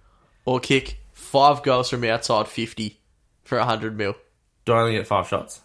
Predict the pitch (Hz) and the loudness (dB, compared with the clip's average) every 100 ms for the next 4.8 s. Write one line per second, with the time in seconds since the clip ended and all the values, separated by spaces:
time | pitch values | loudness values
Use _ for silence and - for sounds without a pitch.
0 | - 110 120 107 113 95 82 139 127 143 | -6 -4 -2 -2 -4 -4 2 2 4 4
1 | 151 165 143 175 - - - 95 131 123 | 4 4 2 0 0 -6 -4 -2 0 0
2 | 151 139 131 - - _ - _ - _ | 2 2 0 -6 -20 _ -20 _ -20 _
3 | - 123 127 139 143 139 135 _ _ 135 | -10 0 4 6 4 0 -8 _ _ -2
4 | 123 123 113 123 127 123 139 190 | 0 -2 -2 -4 -4 -4 -4 -6